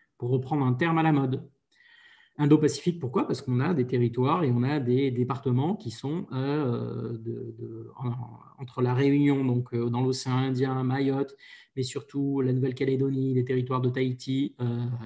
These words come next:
et quelques terres, euh, éparses à droite et à gauche. On est présent, en fait, dans l'océan Indien et dans le Pacifique. Donc, pour nous, euh,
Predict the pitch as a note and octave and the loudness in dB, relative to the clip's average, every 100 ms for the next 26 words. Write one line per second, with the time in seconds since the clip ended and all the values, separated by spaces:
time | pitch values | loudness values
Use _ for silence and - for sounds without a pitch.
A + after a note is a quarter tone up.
0 | - C#3 D3 B2+ B2+ C#3 C3+ A#2+ A#2+ A#2+ | -12 -4 -4 -2 -2 0 -2 -2 -2 -2
1 | C3 C3+ C3+ - B2+ B2 B2+ B2+ B2+ C#3 | -2 -4 -6 -6 -4 -2 0 -2 0 2
2 | G3 - - - - - _ _ C#3+ F#3 | 0 -2 -12 -16 -20 -20 _ _ 4 4
3 | F#3 D#3 C#3+ E3 A#3 - _ C3+ - D#3 | 6 4 4 2 -2 -10 _ -10 -4 -4
4 | - - B2+ C#3+ C3+ C#3 C3 C3 C3+ E3 | -4 -2 0 2 0 -2 0 0 0 0
5 | B2+ B2+ C3+ C3 B2 B2 B2+ _ _ _ | 0 0 -2 -6 -8 -8 -14 _ _ _
6 | _ _ _ _ _ D3 D3+ D3 C#3+ F#3 | _ _ _ _ _ 0 2 4 8 8
7 | A3+ A3 C3+ C3 B2+ B2 | 6 2 0 2 4 4